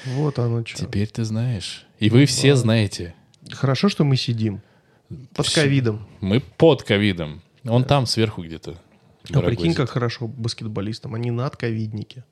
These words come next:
Speaker 2: <laughs> А среднего роста просто люди ковидники, лохи.
Speaker 1: Тут же ещё индийский штамм начал набирать обороты, который дельта.
Speaker 2: К счастью, я этого не знал.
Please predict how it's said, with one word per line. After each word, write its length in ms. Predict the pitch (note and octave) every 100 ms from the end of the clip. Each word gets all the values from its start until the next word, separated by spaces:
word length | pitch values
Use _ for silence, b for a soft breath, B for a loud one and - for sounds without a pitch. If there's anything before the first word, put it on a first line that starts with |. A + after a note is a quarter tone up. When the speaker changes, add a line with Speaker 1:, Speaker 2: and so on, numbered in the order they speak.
| _
Speaker 2:
<laughs> 100 | G2+ G2 - - - - - - - - _ _ _ _ _ _ _ B B -
А 80 |
среднего 460 | G#2 B2 A2+ A2 G2
роста 220 | G#2 -
просто 280 | - F2 E2
люди 240 | E2+ E2+ -
ковидники, 560 | - E2 E2+ F2 - -
лохи. 380 | D#2+ E2+ - - B B B B B G3 C#3+
Speaker 1:
Тут 140 | D#3 C3+
же 120 | C3+
ещё 720 | B2+ - C#3 C3 B2 A#2 A2+ -
индийский 480 | - C3 C3 A#2+ B2
штамм 380 | - D3 F#3+ A#3 _
начал 260 | A#2 A2+ A2+
набирать 380 | G#2+ A2 G#2 G#2
обороты, 500 | G2+ G#2+ - - - _
который 400 | - A2+ A2+ A2 -
дельта. 520 | A#2 A2+ G#2 F2+ - _ _
Speaker 2:
К 40 | -
счастью, 500 | - G#2+ G#2+ - G2+
я 120 | G2+
этого 220 | G2+ G2+
не 160 | G2+ G2+
знал. 460 | G#2 B2+ C#3 -